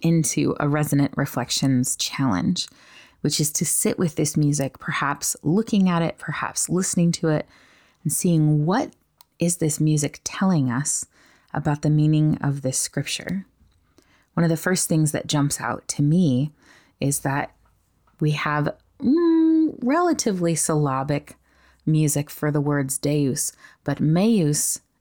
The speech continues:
is a bit more melismatic. The emphasis in that first phrase is "my God." So this chant is speaking to us and emphasizing to us that personal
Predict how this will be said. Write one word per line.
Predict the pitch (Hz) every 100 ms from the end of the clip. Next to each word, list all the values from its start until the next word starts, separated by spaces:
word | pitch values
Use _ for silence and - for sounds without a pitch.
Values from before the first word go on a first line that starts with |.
| -
is | 156
a | 165
bit | 151 139
more | 151 151
melismatic. | 143 135 139 139 135 165 - -
The | - -
emphasis | - 180 190 160 - 151 151
in | 139
that | 139 -
first | 151 147 -
phrase | - 143 185 135 135 - - - - _
is | - 143 147 - _ -
"my | 143 143 151 175 143 123 - -
God." | 151 151 - - - _ _ _ _ _ _ -
So | - 170
this | 214 -
chant | - - 170 214 190 -
is | - 151 147 - _ _
speaking | - - - 190 196 196 185
to | - 147 -
us | 131 139
and | 135 -
emphasizing | 170 226 208 131 131 127 139
to | 139
us | 131 147 - - - _
that | 160 147 -
personal | - - 202 190 - 175 160 147 160